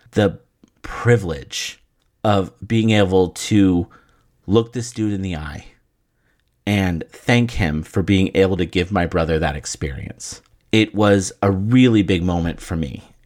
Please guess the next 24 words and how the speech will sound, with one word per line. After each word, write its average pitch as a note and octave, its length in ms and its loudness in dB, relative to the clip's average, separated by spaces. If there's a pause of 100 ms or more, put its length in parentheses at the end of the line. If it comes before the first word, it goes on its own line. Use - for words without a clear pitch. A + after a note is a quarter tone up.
(120)
and G#2 680 2 (260)
one A2+ 140 4
of A2 60 2
the G#2+ 80 2
most F#2+ 320 0
wholesome A#2 560 -2
things F#2+ 560 -4 (200)
that G2+ 100 0
has F#2 180 -2 (140)
ever A#2 240 4
happened F2 380 -4
to F#2+ 120 -10
me F2 300 -4 (140)
on F#2 160 0
the F#2+ 60 -4
clock - 500 -2 (100)
at F#2 240 -4 (240)
any A2+ 240 2
job C#2+ 400 -4 (360)
that F#2+ 120 2
I've D2+ 220 0
had. D2 260 -6 (380)
He A#2 240 4
was G2 420 2